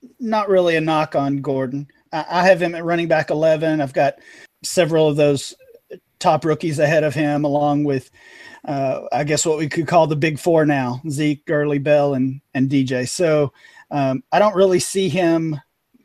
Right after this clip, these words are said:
moving above those guys. I, I do see him moving down once this rookie crop comes in. I'm sure I'll have Barkley ahead of him. To me, it's, it's just a limited ceiling, both weekly and over the course of the season,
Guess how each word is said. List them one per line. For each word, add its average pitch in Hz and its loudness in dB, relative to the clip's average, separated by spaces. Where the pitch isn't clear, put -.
moving 160 -2
above 156 4
those 180 4
guys. 185 8
I, 151 4
I 147 -2
do 156 -2
see 170 -2
him 151 -2
moving 147 -4
down 151 0
once 143 -2
this 147 -8
rookie 190 0
crop 147 0
comes 139 -4
in. 151 -2
I'm 143 -10
sure 170 0
I'll 151 4
have 147 0
Barkley 147 0
ahead 151 2
of 147 -2
him. 151 -2
To 190 -6
me, 202 6
it's, - 0
it's 165 -4
just - -4
a 165 0
limited 165 -2
ceiling, 170 -2
both 147 -2
weekly 165 -2
and 165 0
over 156 -2
the 139 0
course 147 -2
of 131 -6
the 131 -4
season, 123 -4